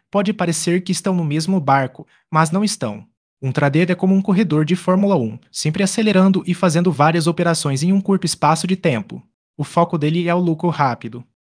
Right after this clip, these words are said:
Já o investidor é mais como um agricultor. Ele planta suas sementes e espera pacientemente que cresçam ao longo do tempo. O investidor busca crescimento a longo prazo e estabilidade.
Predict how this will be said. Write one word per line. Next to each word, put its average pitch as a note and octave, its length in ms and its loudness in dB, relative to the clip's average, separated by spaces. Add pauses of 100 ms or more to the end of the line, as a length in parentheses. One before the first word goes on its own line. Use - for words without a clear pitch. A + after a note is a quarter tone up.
Já C#3 180 2
o E3+ 60 4
investidor F#3 560 0
é F#3 100 -2
mais E3 280 -2
como F#3 200 0
um E3+ 80 2
agricultor. D#3 680 -4 (180)
Ele C#3+ 140 -2
planta F3+ 320 -2
suas F#3+ 260 -2
sementes F3+ 580 0
e D#3+ 40 -6
espera F3+ 400 -2
pacientemente F#3 800 0
que F#3+ 120 -6
cresçam D#3+ 460 -2
ao F3 80 0
longo E3 320 -2
do F#3+ 80 -2
tempo. A2 500 -4 (320)
O D3 80 -2
investidor E3+ 480 2
busca D3 380 -2
crescimento F3+ 560 2
a G3 60 6
longo F3 260 2
prazo D3 500 2
e F#3 80 0
estabilidade. D3+ 920 0